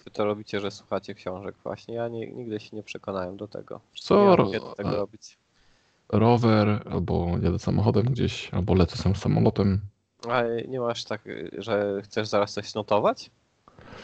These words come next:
Speaker 1: Bo
Speaker 2: Kiedyś
Speaker 1: ja to
Speaker 2: tak
Speaker 1: jak
Speaker 2: ro-,
Speaker 1: coś czytam,
Speaker 2: tak
Speaker 1: to zaraz
Speaker 2: robiłem.
Speaker 1: chciałem robić notatki i, i tak się kończy na tym, że siedzę i, i słucham i notuję, więc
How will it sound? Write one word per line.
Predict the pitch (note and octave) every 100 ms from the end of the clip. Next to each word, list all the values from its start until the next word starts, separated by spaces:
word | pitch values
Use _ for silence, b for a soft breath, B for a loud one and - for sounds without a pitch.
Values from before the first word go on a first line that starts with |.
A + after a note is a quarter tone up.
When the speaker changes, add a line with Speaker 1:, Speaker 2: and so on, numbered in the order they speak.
| B B B _ _ -
Speaker 1:
Bo | G2+
Speaker 2:
Kiedyś | A#2 B2+
Speaker 1:
ja |
to | D3
Speaker 2:
tak |
Speaker 1:
jak | C3+ B2
Speaker 2:
ro-, |
Speaker 1:
coś | - D3
czytam, | - - D#3+
Speaker 2:
tak | D#3
Speaker 1:
to | C#3+
zaraz | D#3+ D#3
Speaker 2:
robiłem. | C3 B2
Speaker 1:
chciałem | D#3 D3+
robić | D3+ D3 -
notatki | D#3 C3 A#2+ -
i, | B2+ B2+ B2 - A#2+
i |
tak | A#2 C#3
się | -
kończy | C3 C3 C3 B2+
na | A#2+ A#2+
tym, | A#2+ B2
że | A#2+
siedzę | A#2 C3 A#2 A#2 A2+
i, | G#2+ - A2
i |
słucham | - A#2 B2 A#2+
i | A#2
notuję, | A2+ G#2 F2 F#2+
więc | G#2 - - -